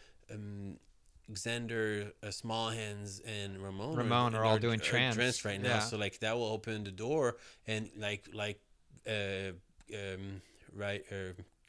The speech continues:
Speaker 1: you know, what's her name? Riley Reid,
Speaker 2: Riley.
Speaker 1: uh, uh,
Speaker 2: Angela,
Speaker 1: Angela, all
Speaker 2: Adriana,
Speaker 1: those, Adriana
Speaker 2: yeah.
Speaker 1: all had sex with trans women.
Speaker 2: Yeah.
Speaker 1: So that also opened the door for, like, after
Speaker 2: Yeah.
Speaker 1: those, after those scene, after that, I will call an agent.
Speaker 2: Right.
Speaker 1: It's just like, "Oh, uh,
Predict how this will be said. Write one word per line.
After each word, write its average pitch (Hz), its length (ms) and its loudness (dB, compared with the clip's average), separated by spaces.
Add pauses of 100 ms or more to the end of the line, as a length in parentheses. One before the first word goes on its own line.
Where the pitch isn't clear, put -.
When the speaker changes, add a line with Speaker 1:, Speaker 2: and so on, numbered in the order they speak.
Speaker 1:
you 110 60 -10
know, 98 120 -8
what's 92 180 -10
her 104 60 -12
name? 90 220 -10
Riley 110 280 0
Reid, 123 440 0 (180)
Speaker 2:
Riley. 98 280 -2
Speaker 1:
uh, 98 500 -2 (300)
uh, - 40 -10
Speaker 2:
Angela, 110 720 2
Speaker 1:
Angela, 107 460 -2
all 113 120 4
Speaker 2:
Adriana, 110 460 4
Speaker 1:
those, 107 80 2
Adriana 110 260 0
Speaker 2:
yeah. 110 80 0
Speaker 1:
all 107 160 -2
had 107 240 -2
sex - 340 -6
with 104 160 -8
trans 101 300 -8
women. 131 340 -2
Speaker 2:
Yeah. 101 200 4 (160)
Speaker 1:
So - 160 -6
that 113 280 4
also 117 440 0
opened 110 500 -2 (320)
the 110 100 -2
door 117 300 2
for, 110 180 -2
like, 104 200 2
after 127 320 0
Speaker 2:
Yeah. 113 80 2
Speaker 1:
those, 117 240 2
after 123 280 -2
those 113 280 -4
scene, 135 420 0 (320)
after 107 300 -2
that, 120 160 4
I 110 80 2
will 107 160 -2
call 117 240 0
an 107 160 -2
agent. 131 240 0
Speaker 2:
Right. 113 100 8
Speaker 1:
It's 107 80 4
just 104 180 -4
like, 98 200 -2 (200)
"Oh, 147 360 2
uh, 98 180 0